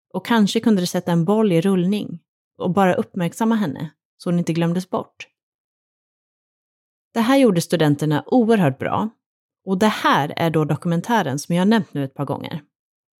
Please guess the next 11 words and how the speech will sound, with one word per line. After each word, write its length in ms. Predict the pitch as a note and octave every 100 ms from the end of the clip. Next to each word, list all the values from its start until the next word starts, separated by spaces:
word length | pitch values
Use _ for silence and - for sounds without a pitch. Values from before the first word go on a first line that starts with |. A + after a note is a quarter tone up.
| _ _ _ _ -
Det 60 | E3
är 40 |
en 80 | D#3+
kort 340 | - C#4+ -
dokumentär 680 | C4 C4 B3+ A#3+ F3+ F3 F#3
som 200 | - E3
heter 480 | D3 - C#3+ C3+ -
Who 160 | G#3+ A3
Killed 500 | A3 E3 D#3 D3+ -
Janet 380 | - D3 C3+ C3
Chandler? 520 | G#3 G3+ E3 - E3+